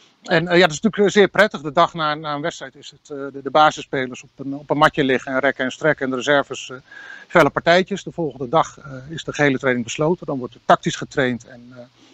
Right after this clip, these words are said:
de, de, de standaard situaties, hè, de corners, de vrije trappen, ingooien, dat soort dingen. En dat kunnen ze vandaag ook, eh, ook gaan doen, eh, als wij na een kwartier opgedonderd zijn. En dan hebben ze op de ochtend van de wedstrijd nog een activatietraining. Dat is een soort vervroegde warming-up.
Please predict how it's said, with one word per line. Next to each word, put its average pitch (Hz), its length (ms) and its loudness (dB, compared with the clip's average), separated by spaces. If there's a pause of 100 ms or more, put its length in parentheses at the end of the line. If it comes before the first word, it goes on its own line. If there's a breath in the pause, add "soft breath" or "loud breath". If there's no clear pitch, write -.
(180 soft breath)
de, 120 220 -2
de, 117 120 -6
de 123 80 -2
standaard 202 320 6
situaties, 175 540 4
hè, 151 80 -8
de - 100 -12
corners, 156 340 -6
de - 80 -20
vrije 127 240 -4
trappen, - 400 -8
ingooien, 139 460 -4
dat 143 140 -6
soort 135 140 -14
dingen. 131 200 -16 (360 loud breath)
En - 120 -16
dat 170 80 6
kunnen 196 220 6
ze 156 60 -6
vandaag 180 300 4
ook, 185 220 -8
eh, 180 200 -8
ook 175 120 -14
gaan 175 160 -10
doen, 165 320 -6
eh, 156 180 -10
als 151 100 -8
wij 156 140 0
na 156 80 -4
een 147 80 -4
kwartier 151 280 -10
opgedonderd 143 540 -8
zijn. 139 240 -6 (540 loud breath)
En 180 120 0
dan 180 120 6
hebben 170 180 4
ze 156 60 -12
op 151 100 -10
de 156 140 -2
ochtend - 360 -6
van 160 120 -10
de 139 60 -8
wedstrijd 131 300 -6
nog - 80 -10
een 247 60 -6
activatietraining. 160 1000 2
Dat 131 120 -20
is 123 120 -20
een 127 60 -20
soort - 180 -20
vervroegde 131 580 -10
warming-up. 131 420 2